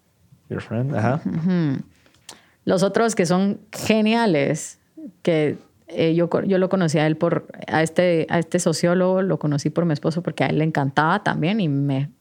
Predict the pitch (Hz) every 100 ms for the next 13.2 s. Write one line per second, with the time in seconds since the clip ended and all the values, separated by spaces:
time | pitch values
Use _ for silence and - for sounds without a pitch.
0 | _ _ _ - 185 196 196 202 226 -
1 | - - - _ - 156 151 160 165 170
2 | 165 170 190 262 339 117 104 104 _ _
3 | - - - _ _ _ _ _ - 240
4 | 254 254 254 226 247 269 240 170 147 -
5 | 175 170 160 156 160 160 185 180 247 247
6 | 214 233 240 208 185 220 208 185 175 170
7 | 170 226 247 208 190 196 - 170 165 160
8 | - - 131 - - 123 262 285 269 269
9 | 277 254 185 165 165 - - 185 165 123
10 | 139 135 151 151 143 - 269 269 - 208
11 | 220 175 185 202 214 202 160 - 202 196
12 | - _ - 139 165 185 196 196 180 160
13 | 160 156